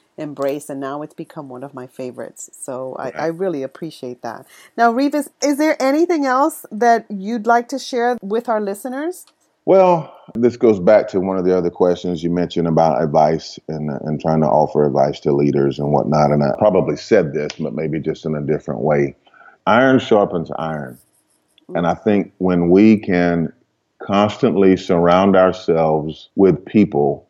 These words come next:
Speaker 2: that are going to challenge us, then we will continue to grow. I pride myself on teamwork and team building and understanding that rarely am I ever, you know, the smartest person in the room.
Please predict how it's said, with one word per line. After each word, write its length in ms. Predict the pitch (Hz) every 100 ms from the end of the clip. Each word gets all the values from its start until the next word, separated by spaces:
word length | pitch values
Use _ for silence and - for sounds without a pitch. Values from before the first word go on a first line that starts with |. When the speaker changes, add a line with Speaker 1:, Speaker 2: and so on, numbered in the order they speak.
| -
Speaker 2:
that 540 | 98 90 82 76 -
are 120 | 87 85
going 340 | 87 90 87
to 100 | -
challenge 600 | 76 - 104 117 98 82
us, 440 | 69 64 71 - _ _ _ _ _ _
then 180 | 104 92
we 140 | 101
will 220 | 104 101
continue 580 | 98 87 82 95 87 85
to 180 | - 76
grow. 460 | 71 78 71 65 - -
I 120 | 104
pride 420 | - 120 123 113
myself 640 | 107 98 - 101 95 87 - -
on 540 | 92 87 85 82 73 _ -
teamwork 680 | - 127 110 101 98 -
and 180 | 85 82
team 320 | - 101 90
building 400 | 78 82 78 - -
and 160 | 92
understanding 720 | 82 104 101 101 95 92 92
that 320 | 87 80 - -
rarely 420 | 80 101 92 85 -
am 180 | 82 80
I 140 | 76
ever, 480 | 90 151 82 78 - _ _ _ _ _ -
you 100 | 120
know, 140 | 101
the 140 | 110 117
smartest 680 | - 92 98 110 - - _ _ _ _ _
person 340 | 113 113 120
in 160 | 107 120
the 80 | 117
room. 400 | 127 147 82